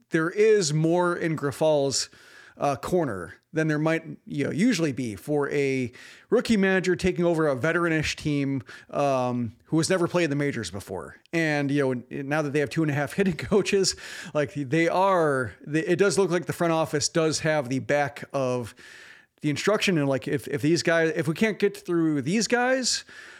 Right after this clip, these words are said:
uh, we're gonna have to find new guys to get through. And that kind of, that, that's what it strikes me as, um, that, uh, Grifol is going to have a lot of leeway unless, like, and I don't know what it'd take, you know, <laughs> given that we just saw the decision-making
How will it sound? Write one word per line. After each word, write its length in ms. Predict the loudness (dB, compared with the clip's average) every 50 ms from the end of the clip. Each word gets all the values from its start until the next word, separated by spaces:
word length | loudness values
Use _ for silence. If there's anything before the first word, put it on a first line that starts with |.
| -14 -4
uh, 340 | -2 0 2 2 2 2 2 0
we're 120 | 0 0
gonna 180 | 0 0 2 2
have 100 | 0 0
to 80 | -2
find 260 | -2 0 0 0 2 0
new 120 | 0 0
guys 260 | 2 2 0 0 0
to 60 | 0
get 180 | -2 -2 -4 -4
through. 320 | -8 -12 -10 -10 -12 -14 -18 _ _ -6
And 320 | -4 -2 -2 -2 -2 -2
that 300 | 0 0 0 0 0 -2
kind 160 | -2 -2 -2
of, 180 | -2 -2 -4 -8 -6
that, 240 | -2 0 0 2 2
that's 180 | 0 0 2
what 100 | 2 0
it 60 | 0 2
strikes 300 | 0 0 0 0 -2 -4
me 140 | -6 -6
as, 260 | -6 -6 -6 -6 -6 -8 -10 -16 -20 -14 -6
um, 540 | -4 -2 0 0 0 0 -2 -2 -2 -2 -2
that, 480 | -2 -2 -2 -2 -4 -8 -8 -8 -10 -8 -6
uh, 260 | -4 -4 -2 -4 -6 -8 _ _ -20 -20 _ _ _ _ _
Grifol 560 | -4 -2 0 2 2 4 4 4 4 2 2 0
is 180 | 0 -2 0
going 220 | 2 2 2 2 2
to 40 |
have 160 | 2 2 2 2
a 40 |
lot 180 | 2 2 2 2
of 60 | 2
leeway 580 | 2 2 2 2 2 2 2 0 0 -2 -4 -4 -4
unless, 340 | -2 0 0 0 0 0 0
like, 340 | 0 -2 -2 -4 -8 -14 -20 _ -20 -20 -20 _ _ _ _ -14
and 320 | -14 -14 -12 -10 -10 -6
I 80 | -4 -2
don't 100 | 0 0
know 80 | 0
what 120 | 0 0 -2
it'd 100 | -2 -4
take, 320 | -4 -2 -2 -2 -2 -4
you 120 | -4 -4 -2
know, 40 |
<laughs> 380 | 0 0 0 -2 -4 -8 -10 -6
given 260 | -4 -4 -4 -4 -6 -6 -4
that 120 | -6 -6
we 60 | -6
just 200 | -6 -4 -2 0
saw 160 | 2 4 4 4
the 120 | 4 2
decision-making 800 | 2 2 2 2 2 2 2 2 2 2 2 2 0 0 0